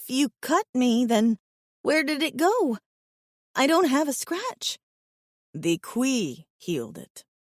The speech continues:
Yours is strong and healthy. He beams at me, obviously pleased at this, that the burrower inside me is powerful.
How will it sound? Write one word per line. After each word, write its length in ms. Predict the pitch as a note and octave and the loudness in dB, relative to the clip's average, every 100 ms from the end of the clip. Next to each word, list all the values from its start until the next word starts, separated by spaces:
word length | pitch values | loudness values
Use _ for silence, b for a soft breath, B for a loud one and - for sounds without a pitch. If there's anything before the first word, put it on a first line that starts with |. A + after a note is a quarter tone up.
| _ | _
Yours 560 | D#3 F#3+ A3 A3+ A3 - | 0 4 6 6 2 2
is 220 | G#3+ F#3+ | 0 0
strong 680 | - - F3+ F3+ F3+ F3+ | -6 -4 0 2 2 0
and 220 | - D#3+ E3 | -2 -4 -4
healthy. 560 | D3 - - - E3 _ _ _ _ _ _ _ _ _ _ _ | -8 -10 -14 -18 -20 _ _ _ _ _ _ _ _ _ _ _
He 140 | - A#3+ | -4 -2
beams 460 | G#3 B3 B3+ A3+ | 0 2 4 2
at 120 | F3 - | -2 -8
me, 260 | D#3 D#3+ _ _ _ | -10 -12 _ _ _
obviously 680 | B3+ C#4+ A#3 B3 G#3+ - A3 | 0 2 0 0 0 0 -4
pleased 480 | - B3+ C#4 C#4+ G3 | -4 -4 -2 -2 -4
at 140 | E3 | -6
this, 360 | D3+ D#3+ - - _ _ _ - | -8 -10 -10 -10 _ _ _ -4
that 180 | G#3+ - | -4 0
the 240 | G3+ F#3+ - _ - | -2 -2 -6 _ 0
burrower 720 | G#3+ D#4 C#4+ F#3 E3 - D#3+ _ | 2 4 2 2 -2 -6 -12 _
inside 560 | - A#3 G#3+ A3+ B3+ G4 | 0 2 2 0 0 2
me 180 | A3+ F#3+ | 2 2
is 120 | F3+ | 0
powerful. 760 | - - F4 D#4 - - D#3 | -6 -8 -6 -6 -8 -10 -10